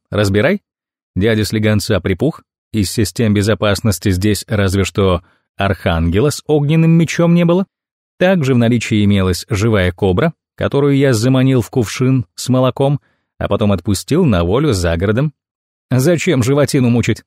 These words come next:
Так я получил свой первый кэш, на который, кстати, и купил Цезаря, тогда еще полностью аутентичного.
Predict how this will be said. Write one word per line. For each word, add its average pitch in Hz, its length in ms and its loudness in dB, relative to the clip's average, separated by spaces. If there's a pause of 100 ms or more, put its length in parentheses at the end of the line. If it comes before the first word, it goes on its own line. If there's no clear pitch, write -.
(720)
Так 185 300 0
я 190 160 2
получил 180 420 2
свой 156 320 0
первый 156 320 2
кэш, 135 320 -2 (140)
на 95 100 -4
который, 92 320 0
кстати, 175 400 -2
и 214 60 2
купил 151 380 0
Цезаря, 120 560 0 (500)
тогда 87 340 0
еще 117 340 0
полностью 143 720 -2
аутентичного. 110 920 0